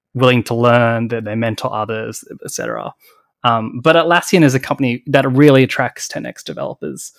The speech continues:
And when startups and other tech companies are struggling, like, you know, Mark Zuckerberg's out there also talking about how,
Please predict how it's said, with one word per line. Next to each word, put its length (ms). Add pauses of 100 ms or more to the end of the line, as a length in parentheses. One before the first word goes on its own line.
(320)
And 200
when 160
startups 800
and 100
other 180
tech 220
companies 380
are 20
struggling, 640 (480)
like, 200
you 60
know, 140
Mark 220
Zuckerberg's 600
out 240
there 220
also 320
talking 380
about 200
how, 240